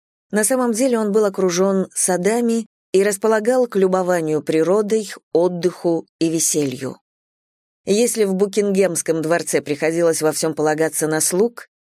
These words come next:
и чтобы все работало как следует, их нужны тысячи, то в Балморале можно было самой запрячь лошадь или прокатиться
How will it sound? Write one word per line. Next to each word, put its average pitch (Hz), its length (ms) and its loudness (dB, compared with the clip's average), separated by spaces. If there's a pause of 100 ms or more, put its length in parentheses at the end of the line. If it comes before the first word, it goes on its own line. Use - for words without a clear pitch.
(140)
и 160 220 2
чтобы 147 440 0
все 165 200 0
работало 147 480 0
как 143 220 -4
следует, 160 680 0
их 151 160 -4
нужны 143 400 -2
тысячи, 139 680 -4 (640)
то 233 220 4
в 196 100 -2
Балморале 208 800 2
можно 175 320 -2
было 170 220 2
самой 170 380 -2
запрячь 143 440 -2
лошадь 233 460 -2 (320)
или 285 160 2
прокатиться 175 840 -2